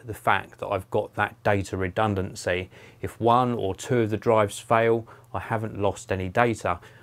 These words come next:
and I really do appreciate that peace of mind. So, would I recommend the Drobo five D T? Well, it depends whether you need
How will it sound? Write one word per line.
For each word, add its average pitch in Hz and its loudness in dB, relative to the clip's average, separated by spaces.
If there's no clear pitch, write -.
and 107 -2
I - 4
really 117 4
do 110 6
appreciate 104 2
that - -8
peace - -10
of 98 -12
mind. 101 -4
So, 208 4
would 180 6
I 180 8
recommend 160 4
the 147 4
Drobo 143 6
five 131 4
D 127 2
T? 117 2
Well, 160 6
it 147 -2
depends 143 -2
whether 135 4
you 127 2
need 123 2